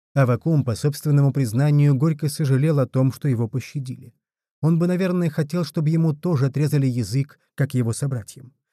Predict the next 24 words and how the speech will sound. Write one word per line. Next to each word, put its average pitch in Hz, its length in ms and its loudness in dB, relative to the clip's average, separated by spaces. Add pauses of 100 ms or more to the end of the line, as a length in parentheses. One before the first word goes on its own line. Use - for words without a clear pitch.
(120)
Он 131 180 2
чувствовал 151 540 -2
себя 147 320 0
виноватым, 131 640 -2 (140)
блатным, 139 640 -2 (220)
за 139 120 4
него 147 180 6
заступились 147 720 0
и 147 40 0
его 143 280 2
пожалели 139 540 -2
пока. - 360 -20 (600)
Но 131 160 4
когда 139 220 2
его 151 160 2
единомышленникам 147 840 2
отрезали 143 460 0
языки, 127 600 -2 (260)
это 143 180 0
было 165 200 0
сигналом 151 680 -2
и 160 100 -4
самому 123 560 0
Аввакуму. 123 560 -4